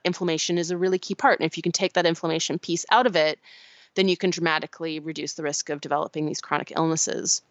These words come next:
So what we want in our cell membranes is to have roughly a balance of arachidonic acid and E P A and D H A so that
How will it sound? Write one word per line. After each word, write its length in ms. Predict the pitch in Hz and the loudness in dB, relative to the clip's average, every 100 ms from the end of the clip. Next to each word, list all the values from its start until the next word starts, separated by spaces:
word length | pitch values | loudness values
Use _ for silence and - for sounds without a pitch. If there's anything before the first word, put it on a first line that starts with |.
| _ _ _ _ _ - | _ _ _ _ _ -4
So 160 | - | 4
what 140 | 214 220 | 4 4
we 80 | |
want 800 | 208 180 285 320 190 165 165 - - | 0 4 6 6 4 2 -2 -6 -2
in 100 | 190 | 2
our 100 | 190 | 2
cell 220 | - 185 | 2 0
membranes 680 | 196 285 240 170 156 160 - | 2 2 2 2 0 -4 -4
is 220 | 190 175 - | -2 0 -2
to 100 | 196 | 0
have 300 | 196 170 - - - _ _ - | 0 0 -2 -20 -20 _ _ -4
roughly 640 | 175 254 294 - 196 185 | 2 4 2 -2 -2 -2
a 80 | 160 | -4
balance 920 | 160 160 170 156 151 247 - - - - - - _ | -4 2 2 2 0 -4 -4 -6 -8 -10 -20 -20 _
of 480 | 180 180 175 175 175 - | 2 4 4 2 -4 -10
arachidonic 640 | 180 165 165 196 175 165 175 - | -2 0 0 -2 -4 -4 -6 -8
acid 580 | 160 151 151 151 190 - - | -8 -6 -6 -4 -6 -8 -2
and 480 | 170 156 151 175 208 - | 0 2 2 0 -4 -8
E 120 | 175 | -10
P 200 | - 170 | -4 0
A 180 | 151 - | 0 0
and 180 | 170 | -4
D 220 | 170 247 240 | -2 0 2
H 200 | - 160 | 2 0
A 220 | 151 151 | 0 0
so 500 | - - 240 240 262 | -2 2 6 6 4
that 640 | 190 151 135 143 - - | 2 2 2 -2 -2 -4